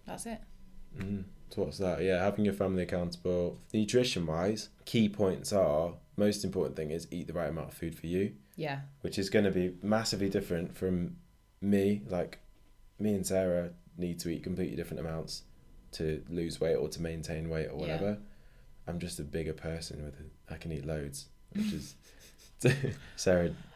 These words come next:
Speaker 1: I get jealous. I get so jealous
Speaker 2: <laughs>
Speaker 1: sometimes. I get real food envy.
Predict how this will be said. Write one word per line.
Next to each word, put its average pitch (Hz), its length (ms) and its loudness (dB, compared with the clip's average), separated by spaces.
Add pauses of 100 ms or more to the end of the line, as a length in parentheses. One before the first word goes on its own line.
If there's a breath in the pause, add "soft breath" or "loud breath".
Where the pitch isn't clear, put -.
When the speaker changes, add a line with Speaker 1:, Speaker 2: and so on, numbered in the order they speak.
Speaker 1:
I 233 140 4
get 240 220 6
jealous. 165 440 4
I 214 160 2
get 247 180 4
so 196 260 2
jealous 160 400 4
Speaker 2:
<laughs> - 40 0
Speaker 1:
sometimes. 139 580 0
I 151 100 -2
get 160 240 -2
real 175 220 4
food 165 340 -4
envy. 170 540 0